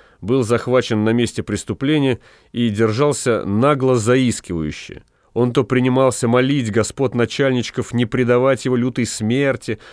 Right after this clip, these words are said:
то вдруг истерически хихикал, отпускал остроты и затевал рассказывать истории своей жизни,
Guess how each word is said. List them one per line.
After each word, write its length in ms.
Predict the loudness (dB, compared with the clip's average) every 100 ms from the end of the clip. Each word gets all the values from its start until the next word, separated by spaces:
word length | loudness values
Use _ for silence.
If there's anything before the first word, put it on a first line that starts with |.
| -20
то 140 | -2 0
вдруг 260 | 0 0
истерически 600 | -4 -2 -2 -2 -6 -6
хихикал, 760 | -6 -4 -6 -4 -6 -2 -4 -4 -12 -10
отпускал 580 | -8 -6 -10 0 0 2
остроты 680 | -2 -4 -2 2 2 2
и 40 | 0
затевал 440 | 0 -2 2 2
рассказывать 580 | 0 0 0 0 0 -2
истории 480 | -6 -4 -2 0 0
своей 320 | -2 -2 0
жизни, 480 | 0 -2 0 -2